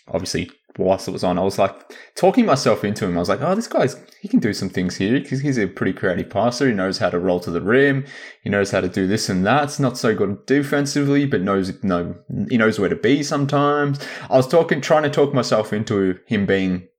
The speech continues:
something, and may-, maybe that was because the Bulls, I just didn't believe in the Bulls' backup center position at that specific time. I mean, we just got talking about Derrick Jones Junior, who is just <laughs> so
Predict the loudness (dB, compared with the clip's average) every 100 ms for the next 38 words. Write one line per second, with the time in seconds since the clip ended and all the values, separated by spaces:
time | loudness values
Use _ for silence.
0 | _ -2 0 0 -4 -6 -2 0 0 0
1 | 0 2 2 2 0 -4 -6 -6 -2 0
2 | 0 -4 -12 -18 -6 -2 0 0 0 2
3 | 2 0 -2 -2 -4 -2 0 0 -2 -2
4 | -2 -2 -2 -2 -2 -4 -4 -4 0 0
5 | 0 -6 _ -12 -8 -4 -4 -4 -2 -2
6 | 0 0 0 0 -2 -2 -2 -2 -2 -2
7 | -2 0 -2 0 -2 -4 -4 -2 0 0
8 | -2 -2 -4 -2 0